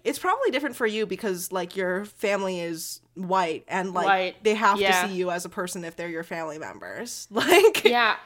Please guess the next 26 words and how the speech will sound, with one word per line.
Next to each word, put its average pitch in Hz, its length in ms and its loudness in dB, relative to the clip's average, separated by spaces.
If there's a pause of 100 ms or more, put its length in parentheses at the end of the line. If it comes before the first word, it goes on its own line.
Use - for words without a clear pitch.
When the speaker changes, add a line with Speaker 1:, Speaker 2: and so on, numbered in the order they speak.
(280)
Speaker 2:
I 247 200 6
was 269 120 -2
gonna 294 280 0
say 294 240 0
it's 233 180 -8
a 254 40 -8
bit 262 280 -6
different 226 400 -6
'cause, 220 240 -6
like, 196 500 -4 (1300)
growing 220 440 -2
up 185 300 -2
and, 202 160 -6
like, 185 180 -6
my 185 160 -8
grandparents 185 680 -12
being 214 300 -6
white, 214 260 -2
like, 170 320 -10 (720)
I 190 140 2
have 196 480 0
very 185 280 -2
conservative 185 720 -12
grandparents, 233 920 -10 (540)
and, 233 280 -2 (120)
but 208 580 -2